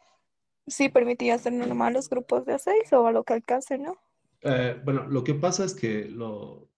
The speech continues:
Speaker 2: eh, la doctora Cejas y la doctora Santa Cruz son, se podría decir, eh, lo, lo, jefas de, de la materia, ¿ya? Y, mm, yo estoy basándome en lo que la, las doctoras dicen,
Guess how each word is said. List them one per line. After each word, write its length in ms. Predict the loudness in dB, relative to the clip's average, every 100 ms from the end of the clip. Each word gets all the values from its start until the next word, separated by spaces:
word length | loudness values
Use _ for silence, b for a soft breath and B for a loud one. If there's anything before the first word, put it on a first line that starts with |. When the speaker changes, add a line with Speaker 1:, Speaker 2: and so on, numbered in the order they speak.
| _ _ -6
Speaker 2:
eh, 380 | -4 -4 -6 -6
la 220 | -4 -2
doctora 400 | -4 0 0 2
Cejas 380 | 2 0 0 -2
y 40 |
la 100 | -2
doctora 340 | -4 -6 -6
Santa 240 | -4 -6 -4
Cruz 240 | -4 -4
son, 500 | -4 -6 -6 -10 -16 _ _
se 140 | -10 -4
podría 260 | 0 0
decir, 320 | 0 -2 -6 -6
eh, 80 | -6
lo, 320 | -6 -8 -12
lo, 300 | -14 -16 -14
jefas 460 | 0 2 4 2 2
de, 180 | -2
de 140 | -4 -8
la 100 | -8
materia, 560 | -10 0 2 2 -2 -18 _ _ _ _ _ -4
¿ya? 320 | -4 -4 -10 B B B B B B _
Y, 1040 | -2 0 0 0 0 0 0 0 -4 -8 -16 _ -10
mm, 520 | -4 -4 -2 -4 -6 -8 -16 -8
yo 280 | 2 4
estoy 280 | 4 4 4
basándome 400 | 4 2 2 2
en 40 | 2
lo 100 | -2
que 300 | -6 -10 -10
la, 480 | -6 -6 -8 -10 -8
las 180 | -8
doctoras 360 | -8 -2 0 0
dicen, 400 | -2 -2 -8 -18